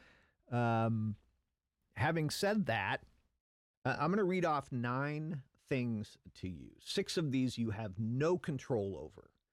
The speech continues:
And I really hope that younger artists, artists that are in their twenties, uh,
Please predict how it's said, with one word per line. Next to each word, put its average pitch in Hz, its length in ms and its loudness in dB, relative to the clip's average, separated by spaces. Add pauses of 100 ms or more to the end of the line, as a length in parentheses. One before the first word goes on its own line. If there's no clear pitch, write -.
(380)
And 127 100 -2
I - 40 2
really 180 240 4
hope 160 240 0
that 117 240 0
younger 156 340 0
artists, 120 380 0
artists 139 340 0
that 131 100 4
are 120 80 2
in 113 80 0
their 107 140 0
twenties, 110 580 -2 (240)
uh, 98 320 0